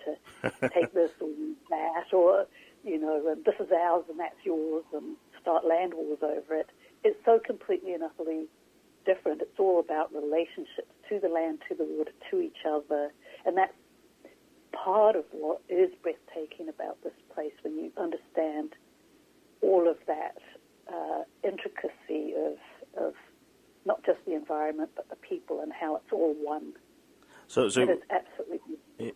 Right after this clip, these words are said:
Speaker 2: yeah, so you mentioned the challenges, obviously. I mean, we'll, we'll talk about colonization in just a sec, but, but, uh,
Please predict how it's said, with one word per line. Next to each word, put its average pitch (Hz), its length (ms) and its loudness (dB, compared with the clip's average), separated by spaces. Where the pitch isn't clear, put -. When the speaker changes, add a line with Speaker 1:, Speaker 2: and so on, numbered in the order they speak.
Speaker 2:
yeah, 127 220 6
so 151 100 0
you 143 80 4
mentioned 139 320 4
the 107 80 2
challenges, 101 500 4
obviously. 82 420 0
I 120 40 -2
mean, 92 160 -2
we'll, 92 120 0
we'll 104 100 0
talk 110 180 6
about 82 140 -2
colonization 90 680 0
in 87 100 -6
just 85 200 -8
a 85 40 -10
sec, 80 220 -4
but, 101 180 -4
but, 117 200 -2
uh, 92 100 -6